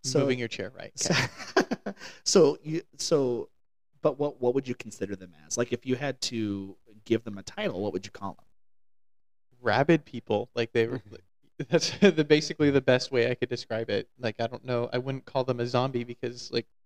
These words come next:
Speaker 2: I, they're usually more fragile. A
Speaker 1: Okay.
Speaker 2: zombie is.
Speaker 1: I,
Speaker 2: So
Speaker 3: Makes sense.
Speaker 1: that
Speaker 3: Yeah.
Speaker 1: makes sense. I can dig that. Yeah, 'cause I was thinking, like, I mean, 'cause it's, it's like a virus, right?
Speaker 3: Yeah.
Speaker 1: That's the whole
Speaker 2: Yeah.
Speaker 1: premise behind that movie.
Speaker 2: And a vaccine thing can cure them. I don't know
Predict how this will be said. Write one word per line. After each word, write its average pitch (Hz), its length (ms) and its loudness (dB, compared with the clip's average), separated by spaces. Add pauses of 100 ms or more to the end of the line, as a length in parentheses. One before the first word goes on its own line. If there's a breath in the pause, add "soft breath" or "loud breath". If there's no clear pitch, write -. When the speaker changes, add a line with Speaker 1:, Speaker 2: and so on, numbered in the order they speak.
(380)
Speaker 2:
I, 127 240 2 (300)
they're 127 260 6
usually 131 440 -2
more 127 320 -6
fragile. 120 580 -4 (1200)
A 123 40 -2
Speaker 1:
Okay. 117 60 -4
Speaker 2:
zombie 113 300 -2
is. - 320 -12
Speaker 1:
I, 180 120 -2
Speaker 2:
So 110 160 4
Speaker 3:
Makes 104 180 2
sense. 107 280 -4 (100)
Speaker 1:
that 117 100 4
Speaker 3:
Yeah. 98 100 2
Speaker 1:
makes 113 120 2
sense. 131 240 -4
I 214 80 -4
can 196 160 -8
dig 101 220 -10
that. 113 240 -14 (200)
Yeah, 120 340 -8
'cause - 120 -6
I 180 80 -2
was 214 120 0
thinking, 151 280 -2
like, 98 260 -4 (1120)
I - 20 -14
mean, 120 100 -8
'cause 143 140 -4
it's, 135 120 -2
it's 156 160 0
like 143 100 2
a 127 60 2
virus, - 580 -6
right? 90 120 -14
Speaker 3:
Yeah. 101 200 2
Speaker 1:
That's 90 120 0
the 160 120 4
whole - 0 - (140)
Speaker 2:
Yeah. 120 80 -2
Speaker 1:
premise 117 240 -6
behind 104 320 -14
that 117 140 -14
movie. 123 320 -16
Speaker 2:
And 135 260 -6 (100)
a 147 100 2
vaccine 135 680 2
thing 131 160 -2
can 120 160 -18
cure 147 280 -2
them. 127 260 -10
I 127 80 -6
don't 127 160 -12
know 123 260 -4